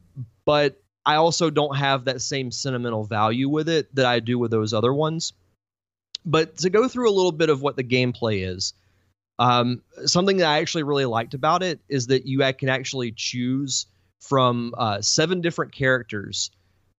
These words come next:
uh, to start the game. I believe there's, um, an elf,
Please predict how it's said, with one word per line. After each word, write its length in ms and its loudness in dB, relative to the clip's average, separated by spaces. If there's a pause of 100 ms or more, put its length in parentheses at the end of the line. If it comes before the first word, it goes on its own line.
(120)
uh, 140 -2
to 140 -6
start 320 0
the 60 -2
game. 220 0
I 60 0
believe 320 2
there's, 640 2
um, 380 2
an 140 -2 (120)
elf, 580 0